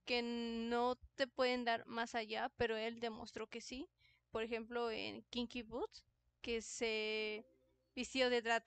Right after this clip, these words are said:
queen y, o sea, te vives toda esa emoción, porque a pesar de,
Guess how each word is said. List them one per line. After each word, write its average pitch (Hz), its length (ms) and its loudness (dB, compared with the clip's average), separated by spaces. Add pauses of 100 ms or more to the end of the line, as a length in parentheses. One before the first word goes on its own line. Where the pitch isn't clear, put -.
(100)
queen 262 460 -8 (240)
y, 240 720 -10 (280)
o 269 120 2
sea, 254 200 0 (420)
te 302 160 4
vives 339 460 6
toda 330 200 4
esa 359 280 4
emoción, 269 760 -2
porque 247 460 -4
a 262 120 2
pesar 262 400 -2
de, 247 300 -4